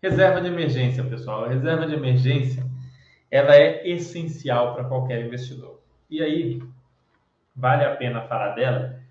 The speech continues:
porque quando a gente fala da re-, da renda fixa, ela tem basicamente um, a, duas funções. Primeira, de reserva de emergência, e a outra função é de um porto seguro, um ponto de tranquilidade pra enquanto você investe na renda variável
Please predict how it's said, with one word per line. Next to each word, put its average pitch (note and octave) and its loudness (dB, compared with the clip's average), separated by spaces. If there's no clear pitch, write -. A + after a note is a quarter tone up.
porque - -14
quando G3+ -6
a F#3+ -4
gente E3+ -6
fala C3+ 0
da A#2+ 0
re-, B2 -2
da A2+ 0
renda G#2+ -6
fixa, C#3 -8
ela C3 -4
tem D3 -4
basicamente C3 -2
um, D3+ -10
a, B2+ -2
duas E3+ -2
funções. - -10
Primeira, F3+ -6
de E3+ -4
reserva B2+ 0
de B2 -4
emergência, B2+ -2
e D#3+ -2
a D3 8
outra D#3 2
função B2+ -8
é C3+ 0
de B2+ 0
um C#3+ -4
porto C#3 -4
seguro, C#3+ -4
um A2+ -10
ponto C3+ -8
de D3+ -6
tranquilidade D#3 -2
pra C3+ -8
enquanto B2+ -2
você B2 -16
investe A2 -8
na A#2+ -10
renda A#2 -10
variável B2 -2